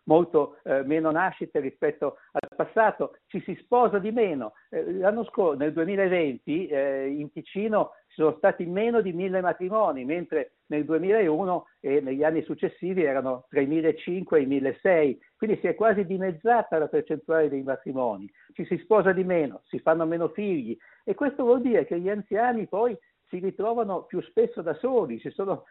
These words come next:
potremmo chiamarli i nonni senza nipoti, cioè sono dei nonni che non possono più contare sul fatto di avere, eh, appunto delle generazioni successive alle loro più forti delle loro. Quella che una volta veniva chiamata la,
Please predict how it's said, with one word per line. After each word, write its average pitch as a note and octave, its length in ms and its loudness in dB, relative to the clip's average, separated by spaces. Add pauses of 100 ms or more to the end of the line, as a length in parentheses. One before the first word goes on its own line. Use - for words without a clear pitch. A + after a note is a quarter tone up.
(140)
potremmo F#3+ 400 -2
chiamarli F3+ 600 0
i F3 40 -2
nonni G#3+ 440 -2
senza F#3 280 -2
nipoti, E3+ 600 0 (200)
cioè F3 180 -4
sono G3+ 220 -2
dei G#3+ 160 0
nonni G#3+ 320 0
che A#3+ 80 -4
non D3+ 180 -2
possono G3 360 -4
più G3 160 -4
contare F#3 640 2 (180)
sul D#3+ 240 -6
fatto F#3 400 0
di D3 100 -2
avere, D#3+ 480 0 (160)
eh, D3 180 -8
appunto D#3+ 600 -4
delle D3+ 360 2
generazioni D#3 580 -4
successive D#3+ 600 0
alle D3 180 4
loro D#3+ 420 4 (180)
più F#3 160 -2
forti G3 500 0
delle A#2+ 240 0
loro. G#2 380 -2 (420)
Quella G3+ 240 4
che G3+ 100 2
una E3 160 4
volta F#3 240 4
veniva D#3+ 260 0
chiamata D3 440 0
la, C3+ 180 2